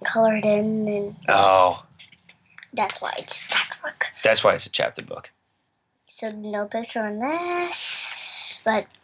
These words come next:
Speaker 1: I can just show you the words.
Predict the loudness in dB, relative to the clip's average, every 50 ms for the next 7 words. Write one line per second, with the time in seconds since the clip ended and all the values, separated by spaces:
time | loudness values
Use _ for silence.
0 | _ _ _ -20 -20 -20 -20 -20 _ -10 -10 -10 -10 -10 -12 -12 -10 -6 -4 0
1 | 2 2 4 4 2 2 4 4 6 6 8 8 8 8 8 8 8 8 6 4
2 | 0 -6 -8 -8 -8 -8 -10 -12 -16